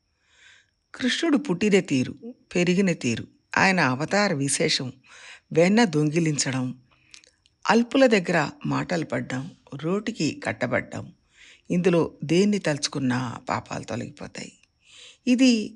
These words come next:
ఇప్పుడెందుకు చెప్-, చెప్పుకుంటున్నామంటే, కృష్ణ లీలల్లో కొన్ని మట్టి తినడం, ఎవరైనా పాలు పిండుతుంటే ఆ ఆవు కట్టు వదిలిపెట్టడం, లేదా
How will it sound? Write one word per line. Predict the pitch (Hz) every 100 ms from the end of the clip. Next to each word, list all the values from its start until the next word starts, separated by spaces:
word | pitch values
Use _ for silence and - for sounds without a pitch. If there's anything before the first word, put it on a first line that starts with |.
| -
ఇప్పుడెందుకు | 156 - 233 233 233
చెప్-, | 220 202 - - - 175
చెప్పుకుంటున్నామంటే, | - - 180 170 165 139 120 - 196 262 202 151 _ - - - - _
కృష్ణ | - 254 - 339
లీలల్లో | 262 202 240 226 220 165 135 151 175 190 - _ _ _ _ -
కొన్ని | 190 160 139 - - _ _
మట్టి | 147 139 143
తినడం, | 135 139 139 143 175 190 - _ - - -
ఎవరైనా | 160 156 151 151
పాలు | 147 147 160 185 190
పిండుతుంటే | 180 151 143 147 147 151 143 - _ _ -
ఆ | 127
ఆవు | 139 139 196 196 98 - - _ _ _ _ _ -
కట్టు | 196 196 240
వదిలిపెట్టడం, | 170 151 156 143 - 120 143 151 - _ _ - - - 160
లేదా | 151 143 135